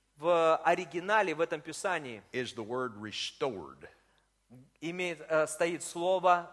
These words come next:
Speaker 1: «восстановил».
Speaker 2: And four times in those two verses of Scripture it says, "Restored, restored,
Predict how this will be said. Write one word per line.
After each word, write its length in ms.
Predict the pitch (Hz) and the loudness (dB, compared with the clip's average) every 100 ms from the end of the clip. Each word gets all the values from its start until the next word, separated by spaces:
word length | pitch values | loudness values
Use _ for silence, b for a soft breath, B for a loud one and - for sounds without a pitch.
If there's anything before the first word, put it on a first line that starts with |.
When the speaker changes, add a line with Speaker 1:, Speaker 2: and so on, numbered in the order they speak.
| 151 | -10
Speaker 1:
«восстановил». 880 | 127 160 - 156 156 147 135 90 82 | -6 -6 -6 -6 -4 -6 -8 -14 -12
Speaker 2:
And 180 | 110 120 | -6 -6
four 240 | - 233 254 | -2 -2 -2
times 460 | - 202 147 107 | 0 0 0 -2
in 140 | 127 120 | -4 -4
those 200 | 117 - | -4 -6
two 220 | 139 117 | -8 -6
verses 340 | 127 123 110 | -6 -6 -10
of 60 | 117 | -10
Scripture 440 | - 143 123 117 | -8 -6 -6 -8
it 100 | 107 | -10
says, 440 | 101 120 107 98 - _ _ _ | -6 -4 -2 -4 -10 _ _ _
"Restored, 800 | 104 101 - 160 180 202 196 196 - - _ _ _ _ _ _ - | -12 -10 0 4 6 4 2 -4 -14 -20 _ _ _ _ _ _ -10
restored, 760 | 113 - - 170 175 175 165 | -8 -6 2 4 4 0 -4